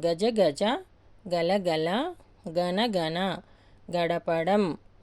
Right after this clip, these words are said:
గడవడం, గరక. ఘాతో కూడిన సరళ పదాలు: ఘటం, ఘంట, ఘనం,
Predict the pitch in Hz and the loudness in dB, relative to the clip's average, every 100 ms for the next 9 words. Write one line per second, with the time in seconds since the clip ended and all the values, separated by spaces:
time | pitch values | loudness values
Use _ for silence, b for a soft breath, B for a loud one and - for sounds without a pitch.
0 | 190 170 175 175 170 165 165 220 175 - | -4 0 2 2 2 2 2 2 0 -4
1 | b b b - 165 170 170 170 - 202 | b b b -4 0 2 2 -2 0 2
2 | 196 - b b b b - - b b | 2 -2 b b b b -20 -20 b b
3 | b b b 180 170 175 220 226 247 226 | b b b -10 -4 2 4 6 4 4
4 | 202 175 214 - 180 170 170 165 160 165 | 0 0 -2 -2 0 0 -2 -4 -4 -4
5 | - b b b - 175 196 - 196 247 | -10 b b b -10 -2 0 2 4 4
6 | 403 392 - - - 160 160 185 180 180 | 2 -4 -16 -20 -14 -8 0 0 0 -2
7 | - 220 294 381 - - - - 170 190 | 0 0 0 -4 -14 -20 -18 -8 -2 2
8 | 180 185 | 2 2